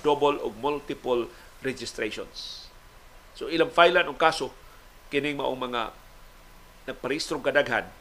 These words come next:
pero ilang tangtangon angan, pero ilang binlan og usa.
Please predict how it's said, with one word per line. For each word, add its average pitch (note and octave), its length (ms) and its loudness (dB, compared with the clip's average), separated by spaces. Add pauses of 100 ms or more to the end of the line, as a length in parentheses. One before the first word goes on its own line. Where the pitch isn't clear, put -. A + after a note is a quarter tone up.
(800)
pero D3 320 4 (640)
ilang C#3 320 2 (320)
tangtangon F3 560 4
angan, C3 400 0 (240)
pero D3+ 160 -4
ilang D#3+ 160 2
binlan C#3 320 -2
og G#2+ 80 -10
usa. A#2+ 160 -8